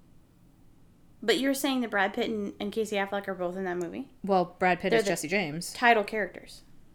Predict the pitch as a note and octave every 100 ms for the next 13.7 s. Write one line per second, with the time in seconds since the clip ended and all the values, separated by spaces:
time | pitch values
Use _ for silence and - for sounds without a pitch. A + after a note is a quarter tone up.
0 | - A#3+ B3 - F#4 - D4 A#3+ A3+ -
1 | B3 G3 - - - - - - - G3+
2 | F#3 - - - G3+ F#3 F3 D#3+ - -
3 | - - - - - - G3 F#3 E3+ E3
4 | E3+ - - - - - - - F#3 F3+
5 | F3+ - - F#3 F3+ F3 - - - -
6 | - - G#3 F#3 F3+ E3+ E3+ A#3+ - -
7 | - - - - - - - - - -
8 | A#3 B3+ D#4 D#4 C4+ G3+ - - - -
9 | - - - - - - - - - -
10 | - - - - - - - A3 A3 G3+
11 | - - A3+ F#3+ A3+ - - - - -
12 | - _ - - - - - A#3+ A3 G#3
13 | G3+ - B3 A3 B3 C#4+